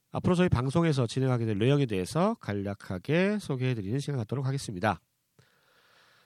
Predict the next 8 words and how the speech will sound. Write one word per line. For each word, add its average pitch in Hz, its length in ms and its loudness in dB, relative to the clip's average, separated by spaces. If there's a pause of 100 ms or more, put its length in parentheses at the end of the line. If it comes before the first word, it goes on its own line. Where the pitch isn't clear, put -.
(260)
이제까지 190 400 -2
진행했던 165 480 2
방송 143 260 2
간단하게 143 460 -2
말씀을 131 340 -2
드리면요. 107 680 -4 (760)
하이잉글리시에서 139 840 0
나온 127 440 0